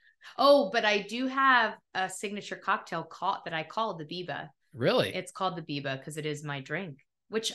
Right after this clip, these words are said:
Speaker 1: I guess I should have brought that today, but this seemed more appropriate at, like, an earlier time. But I have, um, a cocktail called the Biba, and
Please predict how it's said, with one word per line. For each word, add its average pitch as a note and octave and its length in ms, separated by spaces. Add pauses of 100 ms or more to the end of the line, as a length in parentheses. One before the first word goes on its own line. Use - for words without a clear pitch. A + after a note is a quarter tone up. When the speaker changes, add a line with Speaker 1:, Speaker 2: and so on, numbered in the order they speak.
Speaker 1:
I A#3+ 80
guess D4+ 240
I E4+ 60
should - 180
have D#4 100
brought C#4 220
that D#4 160
today, F3+ 220
but F3+ 160
this B3 160
seemed A3+ 160
more G3 80
appropriate D#3 500
at, - 140
like, C#3 260
an D3 100
earlier C#3+ 300
time. C#3+ 220 (340)
But E3+ 120
I F3 100
have, F#3 420 (180)
um, D3+ 320
a - 160
cocktail D#3+ 380
called D#3 260
the G3+ 60
Biba, E3+ 460 (640)
and D#3 500